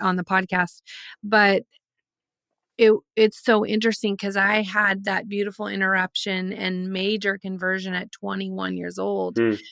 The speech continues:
Speaker 1: where not growing up in church, not knowing Jesus, not knowing the
Speaker 2: Mm.
Speaker 1: gospel, and being so wounded and broken and needing a savior and, like, handing my life to him. It was a
Speaker 2: Mm.
Speaker 1: radical, beautiful collision.
Speaker 2: <laughs> Yeah.
Speaker 1: And then I found myself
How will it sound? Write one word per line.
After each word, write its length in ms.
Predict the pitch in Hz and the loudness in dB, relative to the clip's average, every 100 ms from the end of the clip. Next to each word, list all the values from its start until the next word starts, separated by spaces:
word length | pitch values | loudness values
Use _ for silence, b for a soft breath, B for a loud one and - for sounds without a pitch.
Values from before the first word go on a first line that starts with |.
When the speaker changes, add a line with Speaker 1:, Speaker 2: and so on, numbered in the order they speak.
| _ | _
Speaker 1:
where 280 | 208 208 190 220 - | 2 4 4 -2 -8
not 380 | 226 214 214 208 | -2 2 2 2
growing 240 | 214 202 | -2 -4
up 80 | 196 | -6
in 80 | 202 | -8
church, 360 | 196 208 190 - | -4 -2 -2 0
not 240 | 202 202 | 2 2
knowing 240 | 202 202 190 | 2 -2 -2
Jesus, 300 | 190 196 196 | -4 -6 -4
not 200 | 202 196 | -4 -4
knowing 240 | 202 196 185 | -4 -6 -6
the 80 | |
Speaker 2:
Mm. 40 | 180 | -4
Speaker 1:
gospel, 540 | 180 180 - 185 180 | -2 -4 -6 -6 -6
and 260 | 185 202 190 | -6 -8 -6
being 220 | 190 190 | -6 -6
so 340 | - 196 190 | -8 -6 -4
wounded 380 | 185 190 190 185 | -6 -8 -8 -10
and 80 | 185 | -12
broken 500 | 196 - - 170 208 _ B B - | -8 -10 -10 -14 -14 _ B B -4
and 200 | 196 196 | -2 0
needing 360 | 202 202 190 | -2 -2 -4
a 60 | 196 | -8
savior 440 | - 190 185 180 | -8 -6 -4 -4
and, 140 | 175 180 | -4 -6
like, 160 | 185 - | -10 -10
handing 240 | 196 202 196 | -6 -4 -2
my 100 | 185 | -2
life 200 | 185 185 | -4 -6
to 80 | 185 | -6
him. 80 | 175 | -4
It 80 | 196 | -2
was 160 | 196 | -2
a 40 | 196 | -2
Speaker 2:
Mm. 140 | 180 | -4
Speaker 1:
radical, 680 | 180 202 294 277 196 175 170 _ B B B - | 0 2 4 0 -2 -2 -2 _ B B B -4
beautiful 680 | 226 349 349 - 208 185 170 - | 4 4 4 2 0 0 0 -4
collision. 720 | 190 214 269 185 147 - 226 | 0 4 2 0 -6 -10 -16
Speaker 2:
<laughs> 40 | _ _ - | _ _ -12
Yeah. 320 | 95 120 233 | 2 6 6
Speaker 1:
And 120 | 247 262 | 6 4
then 120 | 302 | 4
I 160 | 294 285 | 4 2
found 360 | 269 277 320 | 2 2 2
myself 720 | 302 254 - 220 208 196 202 | 2 0 0 2 4 2 -2